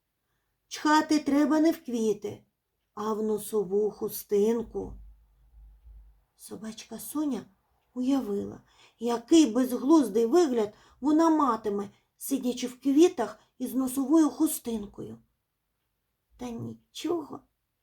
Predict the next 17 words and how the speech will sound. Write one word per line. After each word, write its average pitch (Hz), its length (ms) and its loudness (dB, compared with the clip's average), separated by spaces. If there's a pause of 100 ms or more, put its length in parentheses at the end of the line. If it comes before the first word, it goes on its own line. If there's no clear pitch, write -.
не 320 200 -4
відповіла. 185 680 -14 (960)
А 294 100 0
Іван 392 340 4
Іванович 453 600 0 (180)
і 453 60 2
справді 370 600 2
купив 415 460 4
їй 254 140 0
носову 247 420 -6
хустинку. 254 760 -12 (600)
І 262 80 -14
тепер, 277 460 -4
коли 262 240 -2
до 254 140 -6
них 254 240 -8
приходили 247 760 -8